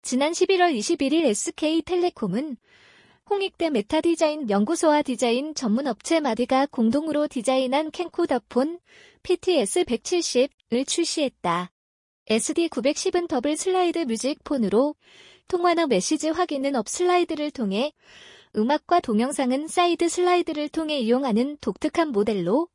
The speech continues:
십이월 말 출시 예정이다. 그동안 에스케이텔레콤이 휴대폰 제조업체의 디자인에 관한 의견을 낸 적은 있지만 자체 제작한 디자인 도면을 제조사에 전달해 제품이 나온 것은 이번이 처음이다.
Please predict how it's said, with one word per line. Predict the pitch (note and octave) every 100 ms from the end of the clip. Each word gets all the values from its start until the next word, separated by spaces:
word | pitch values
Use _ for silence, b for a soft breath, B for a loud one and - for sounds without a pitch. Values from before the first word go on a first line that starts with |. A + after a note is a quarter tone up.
| _
십이월 | - G4 F#4 F4 D#4+
말 | D#4+ F4+
출시 | F4+ D4+ - D4
예정이다. | G#3 G#3+ D4 A#3 E3+ E3+ E3+ _ _ _ _ _ b b b b b b _
그동안 | C4 C4+ D4+ E4+
에스케이텔레콤이 | A3+ - E4+ - D#4 E4 F4+ F#4 F4+ - D#4+ F4
휴대폰 | F4+ F4 - D#4 D4
제조업체의 | A#3 G#3+ C#4+ C#4 E4 D4+ D4
디자인에 | A#3 G#3+ C#4+ D4 D4
관한 | B3 A3 C4+ C4+
의견을 | A3 A#3 A3 B3
낸 | A3 G3+
적은 | G3+ E3+ C4+ D#4+ b b b b b -
있지만 | G#3+ - E4 D#4+ D#4+
자체 | C#4 A3+ E4+
제작한 | D#4 A#3+ C#4 - E4+
디자인 | C#4 A#3+ C#4 D4+
도면을 | D4+ C4 A#3 A#3 B3+ C#4
제조사에 | B3 G#3+ D4+ D#4+ D4 C#4+
전달해 | B3 G#3 G3+ G3+ B3+ C#4+ B B B B
제품이 | - A3+ E4+ E4 D#4
나온 | A3 A3+
것은 | C4 A3+ D#4 E4
이번이 | A3 G#3+ A#3+ C#4+
처음이다. | - F#4 F4+ D4 F3+ F3+ F#3